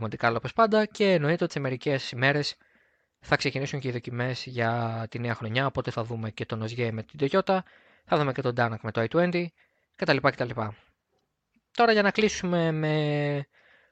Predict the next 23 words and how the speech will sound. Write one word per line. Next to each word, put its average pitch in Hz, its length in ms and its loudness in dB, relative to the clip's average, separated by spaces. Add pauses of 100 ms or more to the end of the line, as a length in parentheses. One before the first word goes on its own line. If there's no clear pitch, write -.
(120)
το 156 800 4
σημερινό 151 280 0
επεισόδιο, 240 640 4 (160)
στο - 220 0
Moto 185 140 6
G 165 140 2
P - 20 -4 (320)
ολοκληρώθηκαν 180 600 6
και 151 80 2
οι 143 40 2
δοκιμές 135 380 2
της 120 160 -4
Jerez. 180 240 4 (140)
Μπορείτε 139 240 2
να 127 100 -2
διαβάσετε 127 480 0
συνολικά 120 640 -2 (720)
τι 147 120 0
συνέβη 123 600 0 (200)
στην 123 420 -4
ισπανική 131 480 -2
πίστα 127 340 0
στο 127 360 2